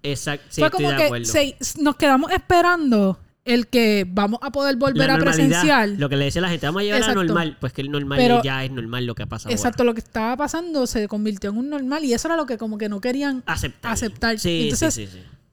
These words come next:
Speaker 2: cuando empezó el semestre nuevo, porque esto pues pasa a mediados de marzo. So, ya lo que queda es
Speaker 1: Nada, dos me-, tres meses.
Speaker 2: un mes y medio
Speaker 1: Es
Speaker 2: de
Speaker 1: un mes,
Speaker 2: clase.
Speaker 1: exacto, un mes.
Speaker 2: So, muchas escuelas acabaron en abril.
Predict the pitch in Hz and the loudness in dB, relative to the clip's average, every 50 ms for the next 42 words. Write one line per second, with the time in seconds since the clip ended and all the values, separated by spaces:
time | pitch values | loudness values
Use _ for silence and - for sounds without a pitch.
0 | _ - - 262 262 247 247 247 233 240 247 214 240 226 220 - 285 277 311 - | _ 0 2 2 2 2 2 0 2 2 2 4 4 2 2 2 0 -2 -2 -2
1 | - 320 311 320 339 339 311 254 254 240 220 233 214 - 294 311 359 381 370 - | -4 -4 -2 -2 0 0 0 0 0 -2 -2 -4 -2 -2 -2 -2 -2 -2 -4 -6
2 | - - - - - - 339 320 294 - - _ _ _ _ _ _ _ _ _ | -6 -4 -2 -2 0 0 0 0 0 -2 -6 _ _ _ _ _ _ _ _ _
3 | _ - 214 214 214 208 208 202 226 247 233 254 240 208 185 165 160 - - 135 | _ -8 -6 -4 -2 0 0 0 0 -2 0 0 -2 -2 -4 -6 -10 -12 -14 -14
4 | - - 226 220 214 240 262 302 285 370 - - 349 339 330 330 339 359 359 349 | -10 -8 -6 -4 -2 -2 -2 -4 -4 -6 -6 -4 -4 -2 -2 -2 -2 -2 -4 -6
5 | _ - - - - 220 226 262 277 269 214 208 - 226 233 247 247 233 - - | _ -18 -20 -12 -6 -4 -2 -2 -2 -4 -6 -6 -4 -4 -4 -4 -4 -6 -6 -6
6 | 233 240 240 254 262 294 311 330 330 349 349 339 339 330 330 320 320 311 311 311 | -4 0 0 2 2 2 2 0 0 0 -2 0 0 0 2 2 2 2 4 2
7 | 311 - 320 302 269 - - 196 185 160 - 190 185 - 170 165 175 170 170 175 | 2 4 4 4 4 2 0 -2 -2 -2 -4 -6 -6 -4 -4 -4 -2 -4 -4 -6
8 | - _ _ _ - - 277 277 269 247 233 220 226 247 269 - 370 370 370 381 | -10 _ _ _ -2 2 4 6 6 6 4 2 2 0 2 4 4 4 6 6
9 | 381 339 - - 381 359 311 294 247 - 220 208 202 208 226 240 254 247 247 233 | 4 4 4 4 4 6 6 4 4 2 0 0 0 0 0 0 0 0 0 0
10 | 220 202 185 165 165 170 | 0 -2 -2 -4 -6 -10